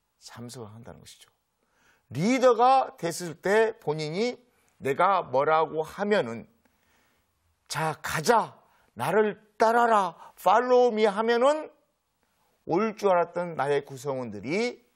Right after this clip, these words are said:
전혀 따라오지 않고 자기가 부하를 이렇게 상점 모시지 모시고 있다라는 것이죠. 이게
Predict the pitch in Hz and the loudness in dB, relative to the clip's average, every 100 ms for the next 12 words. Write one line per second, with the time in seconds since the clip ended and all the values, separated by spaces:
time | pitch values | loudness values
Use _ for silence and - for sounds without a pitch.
0 | _ _ _ _ _ _ _ - - 151 | _ _ _ _ _ _ _ -14 -4 -2
1 | 180 175 165 151 143 135 110 - 160 214 | 0 0 -2 -2 -2 -4 -6 -8 0 0
2 | 220 - _ _ _ _ _ - - 113 | 0 -6 _ _ _ _ _ -16 -14 -12
3 | 123 143 160 - - 139 170 190 139 143 | -6 -2 -4 -6 -14 -6 0 0 0 -4
4 | 160 _ - 123 135 170 247 - _ _ | -8 _ -18 -12 -6 -4 -6 -14 _ _
5 | - - 269 277 262 214 160 156 151 156 | -10 -4 -2 2 2 2 -2 -4 -6 -8
6 | 117 139 127 110 120 117 - - - - | -6 -8 -8 -6 -4 -6 -12 -20 -20 -20
7 | - _ _ _ _ _ _ 120 120 143 | -20 _ _ _ _ _ _ -12 -4 0
8 | 143 | 0